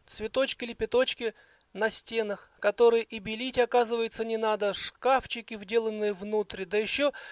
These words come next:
ванную с кафелем, а в ней сидяк, пока, правда, без воды, бездействующий,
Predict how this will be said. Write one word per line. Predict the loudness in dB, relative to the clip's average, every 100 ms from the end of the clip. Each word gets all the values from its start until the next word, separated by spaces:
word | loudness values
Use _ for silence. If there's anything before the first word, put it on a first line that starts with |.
| -12
ванную | -10 4 6 6 2 -4
с | -4
кафелем, | 2 4 4 -2 -6
а | 0 0
в |
ней | 0 -4
сидяк, | -4 -8 -6 2 4 4 2
пока, | -2 2 4
правда, | 4 4 2
без | -2 -2
воды, | 0 0 0
бездействующий, | -6 -8 -8 -8 -8 -8 -6 -6